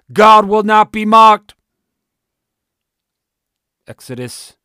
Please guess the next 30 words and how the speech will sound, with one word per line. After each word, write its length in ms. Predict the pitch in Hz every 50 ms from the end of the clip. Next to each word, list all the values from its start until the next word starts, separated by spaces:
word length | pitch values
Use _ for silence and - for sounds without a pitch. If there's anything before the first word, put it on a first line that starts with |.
| _ _ _
five 440 | _ _ - 135 131 131 123 117 _
two, 240 | - - 143 139 135
and 120 | 123 120 -
Pharaoh 340 | _ 139 131 127 127 123
said, 300 | 117 - - 139 131 120
"Who 180 | 117 151 165 160
is 180 | 147 135 113 101
the 120 | - 123
Lord 440 | 120 117 110 110 107 101 95 82 _ _ _ _ _ _ _ _ _ _ _ _ _ _ _
that 120 | - 110 127
I 120 | 127 120
should 220 | 117 - - 127
obey 360 | 120 107 101 104 131 135 131 123
his 240 | 131 127 120 104
voice 340 | - - 120 123 123 123 -
to 100 | _ -
let 240 | 120 120 117 117 - -
Israel 480 | 127 120 - - - 123 120 113 110
go? 420 | 101 92 117 113 110 110 95 87 _ _ _ _ _ _ _ _ _ _
I 160 | - 147 170 175
know 200 | 170 160 156 151
not 260 | 151 143 139 135 -
the 80 | 135
Lord, 280 | 131 131 135 135 135 135
neither 240 | 135 143 143 135 131
will 120 | 127 131
I 140 | 127 127 123
let 260 | 120 120 123 120 -
Israel 460 | - 127 117 - - - 117 110 113
go." 420 | 107 95 120 117 113 110 104 92